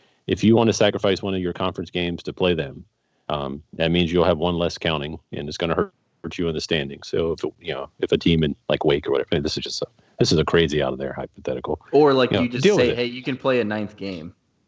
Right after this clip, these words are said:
Speaker 1: Yeah,
Speaker 2: Or whatever.
Speaker 1: yeah, I mean,
Speaker 2: Like, you lose a
Speaker 1: yeah.
Speaker 2: bye or something.
Speaker 1: If you want to. Yeah, meanwhile, we're, we're talking about Notre Dame, and, you know,
Speaker 2: Oh,
Speaker 1: um,
Speaker 2: and it's gonna
Speaker 1: yeah.
Speaker 2: have to be on the road with no revenue, so you're not getting
Speaker 1: <laughs> Yeah.
Speaker 2: like, ticket revenue.
Speaker 1: Exactly. And so, I mean, the whole thing is silly. Yeah,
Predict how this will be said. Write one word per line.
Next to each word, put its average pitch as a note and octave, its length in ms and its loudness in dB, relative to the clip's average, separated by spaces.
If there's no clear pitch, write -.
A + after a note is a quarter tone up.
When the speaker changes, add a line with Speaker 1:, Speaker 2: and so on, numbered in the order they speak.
Speaker 1:
Yeah, F#3 240 2
Speaker 2:
Or - 60 -10
whatever. E3+ 160 -10
Speaker 1:
yeah, D#3 60 4
I - 40 6
mean, D3 160 0
Speaker 2:
Like, G#2 80 -6
you A2 60 -10
lose A2+ 180 -4
a G2+ 40 -2
Speaker 1:
yeah. G2 40 -6
Speaker 2:
bye F#2 300 0
or D#2 120 -12
something. - 380 -20
Speaker 1:
If C3 160 0
you C3+ 80 4
want B2 160 0
to. - 120 -14
Yeah, C3+ 140 6
meanwhile, D#3 340 6
we're, C#3 160 0
we're D3+ 120 -8
talking F3+ 220 -4
about B2+ 140 0
Notre A#2 220 -2
Dame, G2 280 -2
and, G#2+ 380 -10
you - 140 -20
know, F2 260 -6
Speaker 2:
Oh, C3+ 220 4
Speaker 1:
um, B2+ 60 4
Speaker 2:
and C3+ 120 2
it's C3 120 -4
gonna B2+ 160 2
Speaker 1:
yeah. A#2+ 60 2
Speaker 2:
have A#2 120 0
to A#2 80 -10
be A2 180 -6
on A2 160 0
the G#2+ 80 -2
road G#2 300 0
with F#2+ 140 -6
no G2 160 -4
revenue, F2 560 -2
so - 140 -8
you're F#2+ 140 0
not G2 160 4
getting G2+ 180 4
Speaker 1:
<laughs> - 0 -
Yeah. F#2+ 80 4
Speaker 2:
like, - 220 -8
ticket F2+ 240 -6
revenue. D#2+ 400 -8
Speaker 1:
Exactly. C3+ 680 -2
And A2 240 -8
so, G#2+ 240 -4
I B2+ 40 -4
mean, A#2+ 180 2
the A2+ 100 0
whole C#3 140 2
thing F#2 240 0
is D2+ 120 -6
silly. C#2+ 500 -8
Yeah, F#2 200 -4